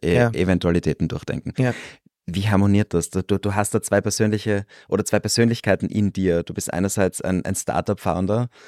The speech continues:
Speaker 1: ähm, von mehreren Startups mittlerweile und
Speaker 2: Ja.
Speaker 1: du bist aber auch Anwalt. Und das sind aber zwei ganz unterschiedliche Denken. Wie funktioniert
Speaker 2: Fokussier
Speaker 1: das für
Speaker 2: dich
Speaker 1: dich?
Speaker 2: auf die wesentlichen Punkte. Du kannst dich sehr im Detail verlieren, du kannst überall ein Risiko sehen und auch wenn ein Risiko da ist, kommt der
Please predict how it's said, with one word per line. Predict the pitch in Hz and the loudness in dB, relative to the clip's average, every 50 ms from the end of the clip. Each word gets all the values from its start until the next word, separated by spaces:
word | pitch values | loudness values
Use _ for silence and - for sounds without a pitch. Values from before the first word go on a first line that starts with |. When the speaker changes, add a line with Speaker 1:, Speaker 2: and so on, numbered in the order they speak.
| - - - _ _ _ _ _ | -20 -20 -20 _ _ _ _ _
Speaker 1:
ähm, | - 85 87 85 80 - | -4 -4 -2 -2 -4 -4
von | - - 110 101 | -2 0 2 4
mehreren | 95 92 110 127 120 98 95 90 | 4 4 4 4 4 2 2 0
Startups | - - - - 78 90 - - - | 0 -2 -2 -2 -2 -4 -6 -6 -8
mittlerweile | 90 90 - 82 80 82 82 85 101 107 82 | -8 -6 -6 -4 -2 -2 -2 -2 -2 -4 -4
und | - - | -2 0
Speaker 2:
Ja. | 131 135 | 2 4
Speaker 1:
du | 135 | 4
bist | 131 - 117 | 4 2 2
aber | 104 | 2
auch | 101 - - - | 2 0 -2 -2
Anwalt. | 76 95 110 107 92 90 98 120 127 - _ - - - - - - _ _ _ | -2 0 0 2 2 2 2 2 0 -4 _ -20 -20 -20 -20 -20 -20 _ _ _
Und | 107 101 - - | -4 -4 -2 -4
das | 101 - | -2 0
sind | 117 113 | 2 2
aber | 110 107 - | 2 2 0
zwei | - - 110 | -2 -4 -6
ganz | 110 - - 127 135 151 143 | -4 -6 -4 -2 0 0 2
unterschiedliche | - 131 117 135 - 127 120 120 - 120 - _ _ _ - | 2 0 0 0 -2 -4 -4 -4 -6 -6 -10 _ _ _ -2
Denken. | 98 110 123 - - 82 71 78 82 - _ _ _ - - - _ _ _ _ _ _ _ _ _ - | 0 0 -2 -4 -6 -6 -6 -6 -10 -12 _ _ _ -20 -20 -20 _ _ _ _ _ _ _ _ _ -10
Wie | - 117 | -8 -6
funktioniert | - 120 113 - 151 139 120 135 | -6 -6 0 2 4 4 6 4
Speaker 2:
Fokussier | 151 139 - - 160 | 4 2 4 4 4
Speaker 1:
das | 147 | 4
für | 151 | 4
Speaker 2:
dich | 127 | 4
Speaker 1:
dich? | 135 | 2
Speaker 2:
auf | 117 | 2
die | - 135 110 | 4 2 4
wesentlichen | 110 110 113 131 117 107 107 104 110 107 | 4 4 4 2 2 2 0 -2 -4 -6
Punkte. | - - - - - 120 | -6 -8 -10 -2 0 2
Du | 110 117 | 2 4
kannst | - 143 131 123 - | 4 4 4 4 2
dich | 131 - | -2 2
sehr | - 135 131 139 - - | 4 6 6 6 4 2
im | - 120 | 0 0
Detail | - 131 - - 113 101 98 104 | 0 -2 0 2 2 2 2 2
verlieren, | 110 - 139 117 117 123 123 | 0 -2 0 2 4 4 4
du | 127 | 4
kannst | 123 - 139 123 - - - - | 4 2 0 -2 -2 -6 -4 2
überall | 165 156 160 160 175 143 113 110 110 113 110 113 120 120 123 - - | 4 6 8 8 8 6 6 6 6 8 8 8 8 8 6 4 4
ein | 113 113 113 113 | 2 2 2 4
Risiko | 123 127 131 - - - - 143 | 4 2 2 2 0 0 0 0
sehen | - - 127 120 131 139 | 2 4 6 6 6 6
und | 107 | 4
auch | 110 131 143 | 4 4 4
wenn | 160 143 139 | 6 6 6
ein | 139 139 | 6 6
Risiko | 147 151 147 - - 160 | 6 4 4 2 0 0
da | - - - - - | 2 4 2 4 4
ist, | 127 143 - - - | 4 4 2 0 -2
kommt | - 147 147 - | -2 -2 0 2
der | 156 151 | 2 4